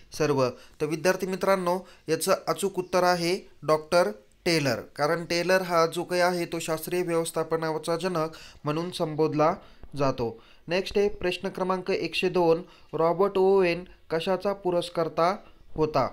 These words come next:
ऑप्शन एक आहे शास्त्रीय व्यवस्थापन, दोन आहे सामान्य व्यवस्थापन, तीन आहे कामगार व्यवस्थापन आणि चार आहे मालक वर्ग व्यवस्थापन. तर विद्यार्थी मित्रांनो, याचं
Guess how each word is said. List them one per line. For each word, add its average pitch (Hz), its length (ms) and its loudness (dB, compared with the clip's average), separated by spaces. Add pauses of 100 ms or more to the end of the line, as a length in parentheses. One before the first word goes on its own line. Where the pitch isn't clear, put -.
(340)
ऑप्शन 151 320 -2 (180)
एक 185 200 0
आहे 190 500 0
शास्त्रीय 165 540 -2
व्यवस्थापन, 180 760 -2 (400)
दोन 170 260 0
आहे 175 220 0
सामान्य 165 520 -2
व्यवस्थापन, 180 760 -2 (420)
तीन 190 220 -2
आहे 185 260 0
कामगार 170 560 2
व्यवस्थापन 180 720 2 (120)
आणि 156 180 -6
चार 170 300 0
आहे 165 220 0
मालक 160 480 0
वर्ग 156 280 2 (540)
व्यवस्थापन. 143 640 0 (360)
तर 156 60 -2
विद्यार्थी 185 420 0
मित्रांनो, 185 600 0
याचं 156 220 0